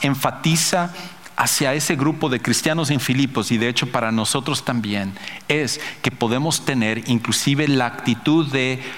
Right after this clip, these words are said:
gozo y de alegría en medio de las circunstancias difíciles.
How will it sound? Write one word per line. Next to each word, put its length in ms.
gozo 800
y 140
de 120
alegría 760
en 340
medio 640
de 120
las 160
circunstancias 1080
difíciles. 920